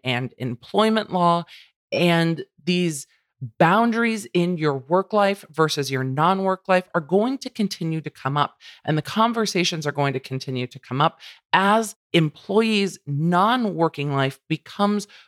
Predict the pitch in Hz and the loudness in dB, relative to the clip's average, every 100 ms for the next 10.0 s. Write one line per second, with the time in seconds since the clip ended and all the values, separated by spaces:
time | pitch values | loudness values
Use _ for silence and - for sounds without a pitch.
0 | - 151 170 202 - 165 143 135 190 214 | -4 0 4 2 2 -2 -4 0 2 2
1 | 143 139 139 - 156 - 135 - 120 123 | 0 -2 -4 -6 -4 -4 -8 -8 -6 -2
2 | 165 185 - _ _ _ 226 254 240 170 | 0 0 -2 _ _ _ -2 -2 0 -2
3 | 151 143 - - 139 147 143 - - 139 | -2 -4 -8 -6 0 0 0 -4 0 0
4 | - 127 139 175 190 180 175 - - - | 0 -2 0 0 2 0 -2 -14 -20 -4
5 | 175 170 170 165 156 - _ _ _ - | 0 2 2 0 -4 -10 _ _ _ -4
6 | 151 175 180 170 151 170 170 - 156 147 | 2 4 4 0 2 0 0 -2 -2 0
7 | 139 131 117 - 143 135 131 95 - 143 | -2 -2 -6 -4 -2 -2 -4 -10 -4 0
8 | 135 - 175 180 175 170 160 - 160 156 | 2 2 2 0 2 0 0 -2 -2 -2
9 | - - 156 - 139 147 143 - 120 131 | -4 0 0 0 -2 0 0 -4 -4 -4